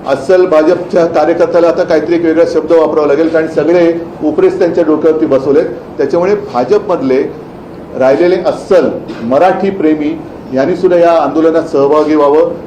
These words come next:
ही एक सगळ्यांना मराठी माणूस म्हणून विनंती करतोय.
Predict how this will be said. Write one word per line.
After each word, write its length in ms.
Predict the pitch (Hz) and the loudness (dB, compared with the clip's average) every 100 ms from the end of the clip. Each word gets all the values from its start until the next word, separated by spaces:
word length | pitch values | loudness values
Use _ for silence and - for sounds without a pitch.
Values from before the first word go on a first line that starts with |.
| - | -6
ही 100 | 151 | 0
एक 140 | 165 - | 0 0
सगळ्यांना 640 | 143 156 156 156 143 - - - - - - - - - - | -2 0 2 2 2 -2 -12 -18 -18 -18 -18 -18 -18 -18 -12
मराठी 400 | 113 123 165 208 | -4 0 0 0
माणूस 300 | 165 156 156 | 0 0 -2
म्हणून 200 | 151 156 | -2 -2
विनंती 340 | 139 143 147 156 | -2 -4 -2 -2
करतोय. 380 | 147 - 165 | -2 0 -2